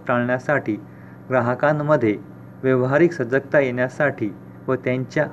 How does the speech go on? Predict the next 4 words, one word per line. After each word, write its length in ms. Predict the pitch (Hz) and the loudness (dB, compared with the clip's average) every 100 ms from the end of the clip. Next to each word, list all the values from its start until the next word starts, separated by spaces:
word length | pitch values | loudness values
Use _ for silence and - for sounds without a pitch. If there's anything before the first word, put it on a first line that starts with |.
| - | -6
हक्कांविषयी 760 | 117 - 147 151 143 135 147 143 - 120 | -8 -2 0 0 -2 -2 -4 -4 -8 -4
जनजागृती 720 | 123 123 127 127 139 - 151 | -2 0 0 0 -2 -2 -4
होणे 360 | 143 123 123 127 - | -4 -4 -4 -6 -4
आवश्यक 360 | 117 120 156 | -4 -2 -4